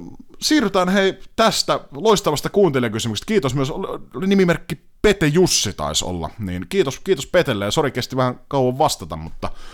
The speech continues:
laittakaa ihmeessä näitä lisää tulemaan. Nämä on kyllä mielenkiintoisia. Laittaa meidät myös pohtimaan kerrankin jotain pikkasen enemmän kuin kaksi minuuttia. Itellä nyt meni kolme minuuttia tässä, mutta siirrytään hei puhumaan Meksikon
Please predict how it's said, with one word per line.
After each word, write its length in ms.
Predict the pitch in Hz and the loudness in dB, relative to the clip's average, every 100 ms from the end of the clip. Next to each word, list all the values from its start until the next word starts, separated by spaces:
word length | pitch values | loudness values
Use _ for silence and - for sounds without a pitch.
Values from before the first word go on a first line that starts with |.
| - - - | -18 -10 -4
laittakaa 320 | 208 160 160 | -2 0 2
ihmeessä 300 | 185 175 160 | 2 2 -2
näitä 200 | 160 160 | -2 0
lisää 320 | 175 165 131 | 0 2 0
tulemaan. 460 | 110 143 101 85 95 | 2 2 0 -2 -2
Nämä 100 | 110 | -2
on 80 | 101 | 0
kyllä 140 | 107 | 0
mielenkiintoisia. 760 | 117 110 87 85 78 80 80 - - - - - - | 2 0 -2 -6 -6 -6 -6 -8 -14 -18 -18 -8 -2
Laittaa 420 | 117 - 113 113 - | -2 2 0 0 -2
meidät 380 | 123 131 113 110 | 2 2 2 -2
myös 180 | 107 | -4
pohtimaan 600 | - 147 131 - 95 85 | 0 2 4 2 -2 -6
kerrankin 460 | 87 98 90 82 85 | -6 -6 -6 -8 -6
jotain 360 | 95 - 80 - - - - | -6 -4 -6 -6 -14 -18 -8
pikkasen 380 | 131 110 90 104 | -6 -6 -4 -2
enemmän 240 | 101 95 82 | -2 -4 -8
kuin 140 | - | -4
kaksi 300 | 110 - - | -2 -2 -6
minuuttia. 500 | 78 73 - - 73 - - - - | -8 -10 -14 -12 -12 -12 -16 -14 -6
Itellä 280 | 87 98 | -2 -2
nyt 100 | 104 | 0
meni 160 | 127 120 | 0 0
kolme 300 | 123 110 95 | 0 0 -2
minuuttia 460 | 85 80 - 87 82 | -6 -10 -10 -10 -8
tässä, 300 | 82 - 76 | -4 -4 -4
mutta 300 | 71 - - - - - - - - - | -14 -12 -12 -12 -12 -12 -12 -14 -12 0
siirrytään 460 | 254 233 220 196 | 4 4 4 6
hei 120 | 202 | 6
puhumaan 540 | 196 214 196 185 175 - - - _ _ | 6 6 6 6 2 -4 -20 -20 _ _
Meksikon 640 | 226 226 - 131 113 110 | 0 2 2 0 0 -2